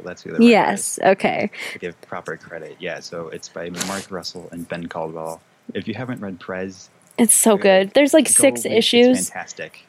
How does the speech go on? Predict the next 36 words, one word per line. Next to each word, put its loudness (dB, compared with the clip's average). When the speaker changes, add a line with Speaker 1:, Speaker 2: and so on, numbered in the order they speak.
Speaker 2:
It's 4
so 6
short, 4
but 4
it's 2
so 2
good. 4
And 4
yeah, 6
the 6
End 6
of 4
Life 6
Bear, 4
the, 4
the 4
line 4
of, 4
like, 4
"Hi, 4
I'm 2
an 4
End 4
of 6
Life 6
Bear. 6
Would 2
you 8
like 6
some 2
medical 4
marijuana?" 6
is 4
my 4
favorite, 4
just 4